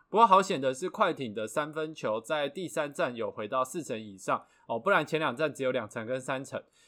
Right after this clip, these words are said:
那另外，虽然快艇避免掉被三比零嘛，但是第三场独行侠的三分球命中率还是有五成，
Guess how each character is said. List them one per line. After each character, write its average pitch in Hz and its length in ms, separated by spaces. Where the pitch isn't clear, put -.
那 208 180
另 208 200
外， 208 200
虽 190 340
然 151 300
快 180 240
艇 120 240
避 165 240
免 127 180
掉 135 280
被 131 360
三 139 280
比 113 160
零 98 160
嘛， 104 180
但 180 180
是 196 180
第 190 220
三 175 240
场 156 240
独 135 180
行 151 220
侠 131 240
的 131 260
三 170 160
分 185 80
球 165 120
命 165 120
中 165 200
率 156 100
还 131 160
是 175 120
有 165 80
五 131 200
成， 110 300